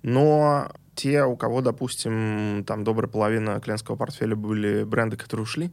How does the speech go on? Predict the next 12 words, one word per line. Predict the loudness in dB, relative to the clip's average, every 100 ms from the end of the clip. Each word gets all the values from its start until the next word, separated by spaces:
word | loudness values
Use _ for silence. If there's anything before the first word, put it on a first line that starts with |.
| -8
ну, | -12 -10 -6 -2 0
им | 0 0 0 0
несоизмеримо | -2 -2 -2 -2 -2 -4
хуже. | -8 -10 -10 -16 -20 -16 -14 -14 -6
Или | 0 4 4 6 6 4 2 -2 -10 -14
там | -12 -10
вот, | -8 -6
опять | -4 -4 -4
же, | -8
кто | -8 -4 -2
занимался, | -2 -2 0 2 2 -2
допустим, | -4 -6 -6 -10 -8